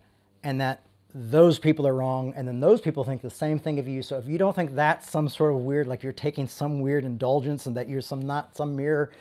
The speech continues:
image of these other folks, you've missed it. You've just traded one extreme for the other. You've just traded one legalism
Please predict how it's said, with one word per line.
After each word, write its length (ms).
image 320
of 100
these 180
other 220
folks, 380
you've 180
missed 260
it. 80
You've 160
just 220
traded 400
one 240
extreme 520
for 140
the 160
other. 160
You've 160
just 300
traded 280
one 460
legalism 600